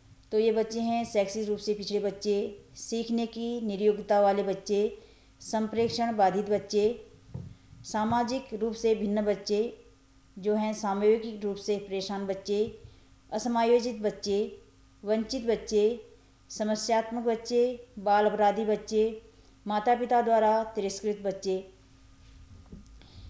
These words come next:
अस्थिर बाधित बच्चों की पहचान। जो अस्थि बाधित बच्चे होते हैं, इनकी पहचान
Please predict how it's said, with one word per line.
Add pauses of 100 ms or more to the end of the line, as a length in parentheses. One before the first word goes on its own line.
(480)
अस्थिर
बाधित
बच्चों
की
पहचान। (1400)
जो
अस्थि
बाधित
बच्चे
होते
हैं,
इनकी
पहचान